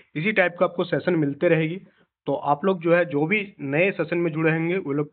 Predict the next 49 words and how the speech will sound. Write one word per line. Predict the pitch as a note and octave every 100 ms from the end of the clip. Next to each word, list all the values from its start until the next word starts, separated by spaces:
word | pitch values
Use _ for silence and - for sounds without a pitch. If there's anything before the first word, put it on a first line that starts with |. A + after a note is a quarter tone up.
| _
चैनल | C3 C#3
को | C#3+
सब्सक्राइब | D#3 C3 B2 D#3+ D#3
कर | D#3+ D#3
लेंगे। | D#3+ E3 A3+ _ _ _
इसका | C#3 -
पीडीएफ़ | F#3 D3+ C#3+ F3 F3+
आपको | C#3+ C3+ E3
Telegram | D#3+ C3+ D#3 E3
चैनल | E3 D#3+
में | E3
मिल | D#3+ D#3+
जाएगा। | D#3 D#3 F#3+ _ _ _
जो | C#3 D#3
भी | G#3+
डाउट | D3 C#3+ F3+
वगैरह | F3 D#3+ E3+ C#3+
है, | F3+
वो | D#3+
आप | D3 D3
कमेंट | C3+ D3+
बॉक्स | D#3 D3+ D#3+
में |
कमेंट | D3 C3+ D3+
करके | D3+ D3+
लिख | C3+
सकते | - D#3 -
हैं | D#3
कि | D#3 F3
आपका | B2+ - C3+
क्या | - C3
डाउट | B2+ C#3 C#3+
है, | F3+ - _ _ _ -
वो | C#3+
सॉल्यूशन | C3+ C#3 C3 D#3+
लाया | C#3 C#3+
जाएगा | D3 D3+ D3+
आपके | D3+ D#3
लिए। | E3+ A3 _ _ _ F#3
और | G3+
किस | A3 A3 -
टॉपिक | D3+ A3 A3
पर | F#3+
आपको | F3 E3+
वीडियो | C#3 D#3 F3
चाहिए, | E3 D3+
ये | E3+ C#3 D#3
भी | F#3
आप | D3+ D3+ -